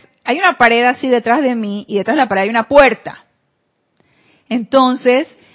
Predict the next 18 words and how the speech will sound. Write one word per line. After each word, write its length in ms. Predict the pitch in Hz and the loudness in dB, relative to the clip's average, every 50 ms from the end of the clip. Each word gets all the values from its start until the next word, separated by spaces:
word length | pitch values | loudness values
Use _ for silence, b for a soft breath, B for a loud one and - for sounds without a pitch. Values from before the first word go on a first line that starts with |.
| b b b b b b b | b b b b b b b
a 100 | - 220 233 | -2 2 2
veces 240 | 247 254 - 311 - - | 2 2 2 0 0 2
abren 300 | 285 302 311 339 349 302 | 2 4 4 4 2 2
la 160 | 277 254 - | 0 0 2
puerta 600 | 302 277 262 220 202 - 202 202 214 254 - _ _ _ _ _ _ _ _ _ _ _ _ - | 2 2 2 2 0 -2 -2 -2 -2 -6 -8 _ _ _ _ _ _ _ _ _ _ _ _ -10
y 120 | - 226 208 | -6 -2 0
yo 100 | 220 226 | 0 0
dije, 400 | 240 269 - 208 160 135 - _ _ _ _ _ | 0 -2 -4 -8 -10 -10 -12 _ _ _ _ _
"¿Quién 280 | - 294 320 330 339 320 | -4 -2 -2 -2 -2 -2
es?". 300 | 302 294 311 370 339 285 | -2 -2 -2 -4 -4 -4
Nadie 240 | 254 240 254 254 | -2 -2 -2 -2
contesta. 540 | 240 233 233 226 233 226 226 247 - - 185 | -4 -6 -6 -4 -4 -4 -4 -4 -4 -4 -4
Le 80 | 202 208 | -4 -4
digo, 120 | 190 196 | -4 -4
"Ay, 140 | 208 214 233 | -4 -2 -2
es 100 | 269 254 | -2 -2
el 120 | 247 240 | -2 -2
duende". 500 | 202 220 220 202 180 180 170 - 98 - | 0 0 0 0 -2 -6 -8 -10 -14 -18